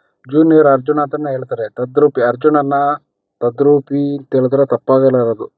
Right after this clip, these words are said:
ತುಂಬ ಚೆನ್ನಾಗಿ ಸುಂದರವಾಗಿರುವಂಥ ಆನೆ. ಅದೇ ರೀತಿ ಈ ಮಾಸ್ತಿಯನ್ನು ನಮ್ಮ ಕೊಡಗಿನ ಕುಟ್ಟದಲ್ಲಿ ಕಾರ್ಯಾಚರಣೆ ಮಾಡಿ ಕ್ಯಾಪ್ಚರ್ ಮಾಡಿರುವಂಥ ಆನೆ. ಆ, ನಮ್ಮ ರಂಜನ್ ಕ್ಯಾಂಪಲ್ಲಿ ಹುಟ್ಟಿದಂಥ ಮರಿ.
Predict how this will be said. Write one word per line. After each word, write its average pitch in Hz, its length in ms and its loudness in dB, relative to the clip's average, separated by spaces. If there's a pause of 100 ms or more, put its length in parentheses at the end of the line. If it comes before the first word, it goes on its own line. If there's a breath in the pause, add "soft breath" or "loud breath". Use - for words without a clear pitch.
(120)
ತುಂಬ 151 580 2
ಚೆನ್ನಾಗಿ 127 500 -2
ಸುಂದರವಾಗಿರುವಂಥ 131 920 -2
ಆನೆ. 117 340 -4 (720)
ಅದೇ 151 200 4
ರೀತಿ 135 480 -2 (320)
ಈ 143 140 -8
ಮಾಸ್ತಿಯನ್ನು 143 600 -2
ನಮ್ಮ 127 220 -2
ಕೊಡಗಿನ 135 460 0 (1000)
ಕುಟ್ಟದಲ್ಲಿ 135 640 4
ಕಾರ್ಯಾಚರಣೆ 127 680 0
ಮಾಡಿ 117 260 -2
ಕ್ಯಾಪ್ಚರ್ 139 360 0
ಮಾಡಿರುವಂಥ 113 540 2
ಆನೆ. 110 240 -2 (720)
ಆ, 127 60 -6 (2000)
ನಮ್ಮ 120 260 0
ರಂಜನ್ 147 520 2
ಕ್ಯಾಂಪಲ್ಲಿ 139 440 0
ಹುಟ್ಟಿದಂಥ 127 500 -2
ಮರಿ. 113 440 -6